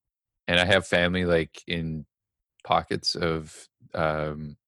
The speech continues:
there's, I have, like, family in the U K, I have family in Germany.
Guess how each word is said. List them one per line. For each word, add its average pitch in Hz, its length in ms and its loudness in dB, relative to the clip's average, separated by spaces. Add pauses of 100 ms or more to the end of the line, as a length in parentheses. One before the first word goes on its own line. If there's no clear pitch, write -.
(420)
there's, 78 260 -2
I 80 80 -2
have, 78 120 -4
like, 76 200 -4
family 78 360 -4
in 76 60 -8
the 76 80 -6
U 78 100 -6
K, 87 320 2
I 80 40 2
have 76 120 -4
family 78 380 -6
in 76 80 -10
Germany. 82 580 -6